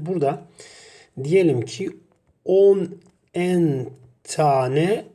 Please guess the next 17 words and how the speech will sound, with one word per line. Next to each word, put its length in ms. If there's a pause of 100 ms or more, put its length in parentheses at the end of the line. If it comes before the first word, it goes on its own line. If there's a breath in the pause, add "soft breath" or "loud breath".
(100)
bölme 460
olsun 400
istiyorum 460
arkadaşlar. 720 (300)
Neden 300
on 420
N 220 (220)
dediğimi 480
birazdan 320
açıklayacağım. 600 (920 loud breath)
Şimdi 300
bunların 320
her 200
birinin 220
kütlesi 500
M 100
olsun. 340